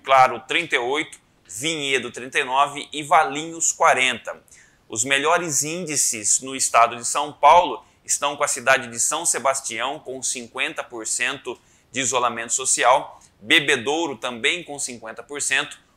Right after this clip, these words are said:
Ubatuba com quarenta e oito, Ibiúna com quarenta e sete e Campo Limpo com quarenta e seis por cento. Ainda sobre o covid,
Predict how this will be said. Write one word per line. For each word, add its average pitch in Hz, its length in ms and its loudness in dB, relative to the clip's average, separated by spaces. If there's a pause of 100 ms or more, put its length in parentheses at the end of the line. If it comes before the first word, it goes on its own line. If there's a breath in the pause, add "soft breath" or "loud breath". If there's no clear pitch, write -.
(140)
Ubatuba 147 640 2
com 135 180 -12
quarenta 123 380 0
e 120 40 -2
oito, 143 520 -4
Ibiúna 156 640 -2
com 123 180 -10
quarenta 123 320 -2
e 120 80 -2
sete 127 540 0
e 135 140 -10
Campo 175 580 -6
Limpo 139 560 -4
com 143 240 -10 (100)
quarenta 127 920 2
e 117 140 -10
seis - 720 -4
por 110 160 -10
cento. - 500 -4 (760 soft breath)
Ainda 151 580 4
sobre 123 720 -2
o 131 200 -10
covid, 151 760 -4